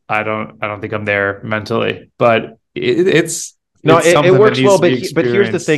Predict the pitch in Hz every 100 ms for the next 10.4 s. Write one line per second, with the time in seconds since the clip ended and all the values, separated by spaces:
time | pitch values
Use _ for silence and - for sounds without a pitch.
0 | 139 - _ _ _ _ 151 147 131 139
1 | 135 143 175 170 175 165 135 101 _ _
2 | _ _ _ _ _ _ _ _ - 131
3 | 110 101 110 127 110 95 110 98 107 98
4 | 101 - 107 98 92 90 107 110 92 90
5 | _ _ - 123 - 127 120 143 147 -
6 | 131 127 123 113 - _ _ - 95 98
7 | 98 98 131 135 139 135 175 151 113 92
8 | - 147 127 117 98 80 - - _ _
9 | _ _ _ 180 220 220 214 170 170 160
10 | 151 139 131 123